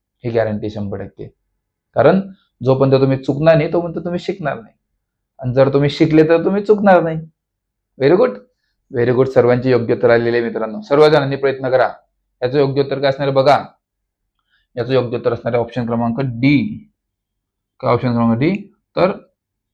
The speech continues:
त्याला, त्याला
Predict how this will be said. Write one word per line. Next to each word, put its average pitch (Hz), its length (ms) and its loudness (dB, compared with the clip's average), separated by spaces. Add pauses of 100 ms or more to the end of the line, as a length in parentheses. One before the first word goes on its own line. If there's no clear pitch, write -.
(100)
त्याला, 113 280 2 (3000)
त्याला 127 300 6